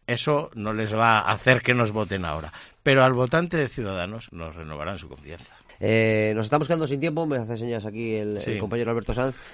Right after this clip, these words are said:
Speaker 2: Eh, le doy un minutito para que convenza a todos los indecisos. Imagínese que yo soy un indeciso, que soy un indeciso de la vida, ¿cómo me convence?
Speaker 1: Bueno, lo primero que,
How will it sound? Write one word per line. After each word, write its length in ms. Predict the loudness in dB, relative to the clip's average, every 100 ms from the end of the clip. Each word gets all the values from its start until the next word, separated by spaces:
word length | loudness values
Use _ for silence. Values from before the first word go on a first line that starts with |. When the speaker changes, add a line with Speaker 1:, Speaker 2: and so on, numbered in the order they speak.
| -6
Speaker 2:
Eh, 420 | 0 2 2 0 0
le 120 | 0
doy 400 | 2 4 4 4
un 120 | 2
minutito 440 | 0 0 0 0
para 180 | 2 2
que 260 | 2 2 2
convenza 420 | 0 -2 0 2
a 60 | 2
todos 200 | 2 2
los 160 | 2 0
indecisos. 480 | -2 -4 -4 -4
Imagínese 540 | 0 0 2 2 2 0
que 100 | 2
yo 140 | 2
soy 160 | 2 2
un 120 | 2
indeciso, 420 | 2 0 -4 -2
que 80 | -4
soy 140 | 0
un 120 | 0 0
indeciso 380 | 0 -2 0
de 100 | 2
la 80 | 2
vida, 220 | 0 0
¿cómo 160 | 0 0
me 100 | -2
convence? 320 | -4 -10 -12 -2
Speaker 1:
Bueno, 200 | 0 2
lo 120 | 0
primero 340 | 0 2 2
que, 500 | 4 4 4 4 0